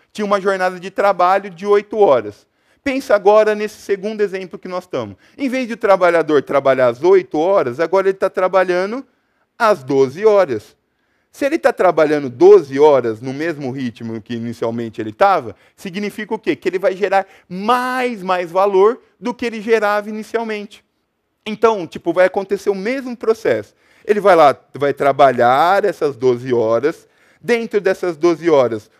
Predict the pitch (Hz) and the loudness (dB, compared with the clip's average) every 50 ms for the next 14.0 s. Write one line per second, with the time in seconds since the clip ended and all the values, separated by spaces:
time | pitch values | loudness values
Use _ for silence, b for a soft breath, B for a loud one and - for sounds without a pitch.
0 | _ _ - 208 214 208 208 202 196 - - - 190 202 214 240 240 233 226 - | _ _ -4 -4 0 2 2 2 2 0 4 4 6 6 6 4 4 2 0 -2
1 | - 185 160 - 170 156 160 160 - 143 - 151 139 127 127 131 127 123 127 123 | -12 -8 0 4 4 4 4 4 0 -2 0 0 2 2 2 2 0 0 -2 -4
2 | 127 127 123 - 127 117 117 117 120 117 120 - - - 185 185 175 151 147 151 | -4 -6 -4 -2 -2 -2 -2 -2 -6 -8 -8 -8 -4 -2 0 2 4 4 4 4
3 | 156 160 175 208 - _ _ _ _ _ _ _ _ _ - - 233 240 233 226 | 2 -2 -4 -8 -14 _ _ _ _ _ _ _ _ _ -8 -2 2 6 6 8
4 | 214 220 208 214 233 254 262 262 269 233 - 226 196 175 165 - - 180 196 202 | 10 10 12 12 10 10 6 2 -2 -4 0 2 4 4 4 4 2 2 4 4
5 | 208 208 208 - - 170 139 - 165 - - 160 151 139 185 180 180 - - 202 | 2 -2 -4 -6 -12 -16 -12 -12 -12 -8 -6 -6 0 2 2 2 2 0 0 4
6 | 190 202 190 - - - 190 196 - - 214 202 202 202 208 - 190 190 180 165 | 4 4 4 2 0 0 0 0 0 0 4 4 4 4 2 -6 -2 2 4 4
7 | 160 165 175 175 165 190 185 190 - 190 190 190 190 - 185 180 _ - 202 190 | 6 4 4 2 0 -4 -6 -2 0 0 0 0 -2 -6 -18 -16 _ 0 0 0
8 | 190 185 - 180 175 _ - 214 202 196 185 170 - _ - 117 101 _ _ _ | 0 0 -4 -4 -4 _ -2 -2 -2 -2 -4 -12 -14 _ -16 -18 -18 _ _ _
9 | _ _ _ - 233 226 233 240 233 233 - 247 - 262 208 226 214 208 208 - | _ _ _ -8 -6 -2 0 0 0 -2 -6 -14 -12 -6 -2 -2 -2 -2 -2 -4
10 | 202 196 190 185 175 - - 165 135 110 92 _ _ _ _ _ _ - 156 151 | -6 -4 -2 -4 -4 -2 -2 -4 -4 -4 -6 _ _ _ _ _ _ -2 -2 -2
11 | 143 - 139 123 - - - 101 95 107 151 170 170 165 143 - - 131 117 113 | 0 0 -2 -4 -2 -4 -6 -6 -4 -6 -8 -8 -6 -6 -6 -6 -6 -10 -10 -8
12 | 120 123 113 101 104 127 143 160 165 156 139 - - 160 160 160 160 156 160 165 | -8 -10 -10 -8 -6 -4 -4 -2 -2 -4 -6 -6 -8 -12 -10 -10 -10 -8 -8 -10
13 | 143 - - 151 151 156 - 165 147 147 143 139 139 139 131 - 147 113 110 | -8 -8 -10 -10 -10 -10 -8 -8 -6 -4 -4 -4 -4 -6 -8 -8 -10 -12 -12